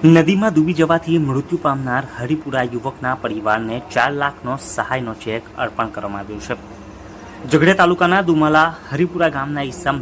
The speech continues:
નદીના પ્રવાહમાં તણાઈ જતા ડૂબી જવાથી મૃત્યુ પામ્યો હતો. તેઓના પરિવારને ચાર લાખની સહાયનો ચેક ધારાસભ્ય રીતેશ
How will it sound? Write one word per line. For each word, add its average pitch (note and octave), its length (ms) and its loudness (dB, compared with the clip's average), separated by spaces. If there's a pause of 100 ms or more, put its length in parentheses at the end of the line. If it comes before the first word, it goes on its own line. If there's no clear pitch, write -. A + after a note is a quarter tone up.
નદીના D3 340 -4
પ્રવાહમાં A#2+ 640 -2
તણાઈ G#2+ 320 -4
જતા A2+ 260 0
ડૂબી D3 360 -8
જવાથી D#3 440 -4 (560)
મૃત્યુ D#3 380 0
પામ્યો A#2 300 0
હતો. C3 140 0 (560)
તેઓના G#3 340 6
પરિવારને F#3+ 380 0
ચાર D3+ 240 0
લાખની D3 320 -4
સહાયનો C#3 540 -6
ચેક C3+ 240 -2
ધારાસભ્ય C#3 580 -2
રીતેશ D3+ 460 0